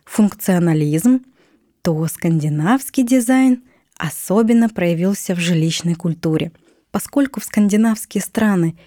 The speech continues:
индустриализация пришла намного позже, чем, например, в Великобританию, Америку и Германию –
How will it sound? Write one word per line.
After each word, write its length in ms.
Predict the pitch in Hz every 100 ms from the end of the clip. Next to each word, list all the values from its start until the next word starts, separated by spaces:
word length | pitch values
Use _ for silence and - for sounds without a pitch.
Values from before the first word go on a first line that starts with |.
| _ _
индустриализация 1040 | 220 202 208 - 208 202 208 202 190 190 175
пришла 420 | - 190 - 196
намного 440 | 185 185 196 185
позже, 680 | 180 - 226 285 277 202 165 - - - _ _ -
чем, 180 | 185
например, 440 | 180 160 180 165 160 _ _ _ -
в 40 |
Великобританию, 1080 | 185 175 170 165 170 175 262 285 269 247 202
Америку 520 | 185 180 190 185 180
и 80 | 175
Германию – 680 | 180 185 185 170 160 156